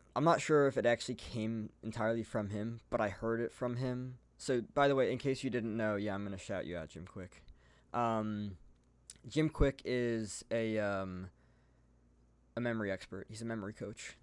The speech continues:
Um, he has worked with high-profile, uh, actors, A-list actors and everything. Um, Will Smith actually being one of them.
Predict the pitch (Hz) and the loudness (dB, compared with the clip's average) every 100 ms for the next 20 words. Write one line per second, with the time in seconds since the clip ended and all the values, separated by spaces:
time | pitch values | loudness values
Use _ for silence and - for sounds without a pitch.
0 | - 120 113 104 104 101 95 92 120 117 | -6 -2 0 -2 -4 -6 -8 -6 -4 -2
1 | 113 95 113 104 117 117 - 113 107 - | -4 -6 -8 -4 -4 -4 -4 -4 -4 -10
2 | - 117 113 - 107 104 113 107 107 104 | -8 -6 -6 -6 -8 -6 -4 -4 -4 -4
3 | 98 - - - - - _ - 110 107 | -8 -12 -20 -20 -20 -20 _ -4 -2 0
4 | 101 107 101 107 107 104 - - - 107 | 0 -2 -2 -6 -6 -6 -8 -12 -10 -6
5 | 110 107 107 101 110 104 104 101 101 113 | -6 -6 -8 -8 -10 -8 -8 -10 -10 -10
6 | 107 107 98 _ _ _ 110 107 98 92 | -10 -10 -14 _ _ _ -6 -4 -4 -4
7 | 92 90 90 - - 101 110 107 113 101 | -6 -8 -12 -18 -18 -6 -6 -4 -4 -4
8 | 104 95 98 104 101 101 101 107 104 107 | -4 -8 -6 -6 -4 -6 -6 -4 -4 -6